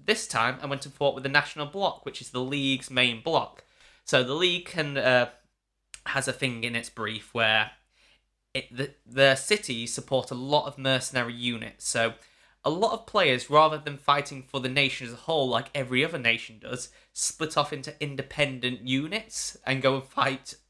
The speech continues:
for the money of other nations, which really makes the League's U-, uh, National Bloc pretty damn small. I think they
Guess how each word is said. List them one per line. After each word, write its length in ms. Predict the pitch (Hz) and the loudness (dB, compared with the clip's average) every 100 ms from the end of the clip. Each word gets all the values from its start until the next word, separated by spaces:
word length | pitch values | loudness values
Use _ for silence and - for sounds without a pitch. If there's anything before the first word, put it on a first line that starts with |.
| - | -6
for 80 | 131 | 0
the 100 | 131 | 0
money 300 | 127 127 127 | 2 2 2
of 100 | 123 | 2
other 220 | 160 160 | -2 -2
nations, 680 | 120 117 110 - 107 107 - _ _ _ - - | 0 0 0 -4 -8 -12 -20 _ _ _ -18 -8
which 220 | 135 - 151 | -8 -8 -6
really 460 | 185 233 240 233 | -2 -2 -2 -6
makes 320 | 208 208 196 - | -6 -6 -8 -6
the 120 | 175 | -8
League's 840 | 170 180 180 180 175 170 - - _ _ - | -6 -10 -10 -10 -10 -8 -10 -12 _ _ -14
U-, 420 | 151 165 170 160 - | -8 -6 -6 -6 2
uh, 220 | 143 135 | 4 4
National 300 | 147 143 151 | 0 -4 -8
Bloc 380 | 131 139 131 - _ _ _ - | -2 0 0 -2 _ _ _ -20
pretty 520 | - 190 196 190 196 | -4 2 2 2 -4
damn 340 | 190 180 180 | 2 2 2
small. 560 | 175 - 170 180 196 208 | -2 -4 -2 0 0 0
I 60 | 190 | -2
think 280 | 190 160 _ _ _ _ _ | -4 -12 _ _ _ _ _
they 80 | - | -10